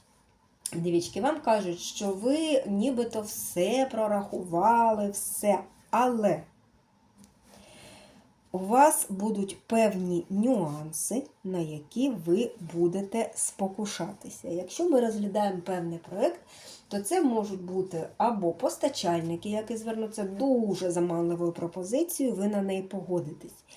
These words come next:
І тоді, е, можуть статися наслідки, які ви не передбачили в жодному плані. Або навпаки, від вас пішли постачальники, і ви знов-таки опинилися в непередбачуваній ситуації.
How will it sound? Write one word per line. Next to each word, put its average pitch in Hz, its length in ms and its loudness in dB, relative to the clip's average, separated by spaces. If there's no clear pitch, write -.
І 196 80 -2
тоді, 208 520 2
е, 202 240 2
можуть 190 340 -2
статися 180 880 -4
наслідки, 196 640 0
які 208 300 2
ви 202 120 2
не 214 220 4
передбачили 175 720 0
в 220 60 2
жодному 180 440 -2
плані. 175 320 -4
Або 185 280 -2
навпаки, 269 680 0
від 202 180 -4
вас 247 260 0
пішли 196 400 2
постачальники, 185 1080 -4
і 196 100 -2
ви 180 160 -2
знов-таки 233 680 4
опинилися 185 760 -2
в 220 80 -4
непередбачуваній 185 1040 -4
ситуації. 262 880 -8